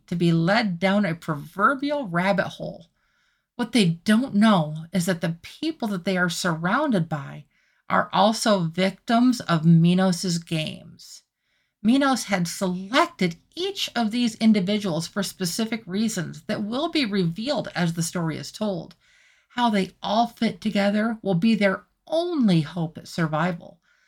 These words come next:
Last time we saw the games were tied to each of their experiences.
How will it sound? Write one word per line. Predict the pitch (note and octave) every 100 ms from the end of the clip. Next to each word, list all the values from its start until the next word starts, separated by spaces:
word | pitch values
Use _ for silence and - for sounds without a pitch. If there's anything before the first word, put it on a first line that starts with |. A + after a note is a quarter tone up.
| _ _ -
Last | G3+ B3+ C#4 -
time | A3+ G#3
we | F#3+ E3
saw | - E3 F3
the | F#3
games | E3+ F3 F#3 E3+
were | E3 E3
tied | - - F3+ F3 E3 E3
to | E3+ -
each | C#4 C#4+ -
of | G3
their | G3+ F#3+
experiences. | F3 - F#3 E3+ D#3+ G#2 E3+ - B1+ -